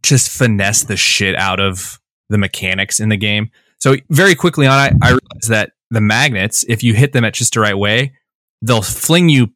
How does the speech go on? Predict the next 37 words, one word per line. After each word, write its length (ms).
past 520
them 400
rather 400
than 180
flinging 340
you 160
into 280
them 180
and 100
killing 340
you 140
or 80
blowing 300
you 140
up 180
or 80
whatever. 500
So 140
if 100
I 100
hit 180
a 40
magnet, 640
uh, 280
there 120
was 140
a, 220
there 100
was 80
a 60
level 280
where 100
there 100
were 60
three 360
rotating 540
magnets. 600